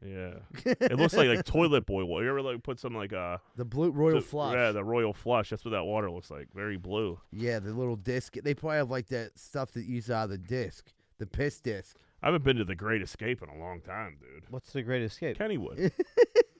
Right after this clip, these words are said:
Speaker 3: You gotta get there, dude.
Speaker 1: I'm, <laughs> I'm, dude, I honestly, I can't remember since the last time
Speaker 3: It
Speaker 1: I've been
Speaker 3: looks,
Speaker 1: there.
Speaker 3: looks exactly the same.
Speaker 1: Every time I think about going, I'm like, "Ugh."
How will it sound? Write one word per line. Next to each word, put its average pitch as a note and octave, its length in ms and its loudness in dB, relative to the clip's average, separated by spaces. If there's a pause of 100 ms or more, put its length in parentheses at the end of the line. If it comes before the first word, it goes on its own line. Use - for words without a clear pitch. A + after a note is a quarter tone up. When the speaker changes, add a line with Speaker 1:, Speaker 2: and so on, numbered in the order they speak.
(400)
Speaker 3:
You B2 80 -4
gotta C#3+ 180 0
get C3+ 220 0
there, C#2 160 -8
dude. D2 160 -10
Speaker 1:
I'm, F#2+ 200 -6
<laughs> A2+ 60 0
I'm, D3+ 520 6
dude, D#3 200 6
I C3 100 10
honestly, D#3 280 6
I B2 40 -2
can't F3 200 0
remember C#3+ 320 2
since A#2 140 -6
the A2 120 -4
last A2+ 260 0
time A2+ 120 0
Speaker 3:
It - 60 4
Speaker 1:
I've D3 60 0
been D3 80 4
Speaker 3:
looks, C#3+ 100 2
Speaker 1:
there. C#3 80 4
Speaker 3:
looks D#3+ 160 2
exactly D#3 460 2
the C3+ 60 -4
same. D#3 260 0
Speaker 1:
Every F#3+ 240 10
time G3+ 240 8
I E3 100 8
think E3+ 200 4
about C#3+ 240 6
going, C#3+ 240 8
I'm A#2+ 60 2
like, G#2 180 0
"Ugh." F#3 280 12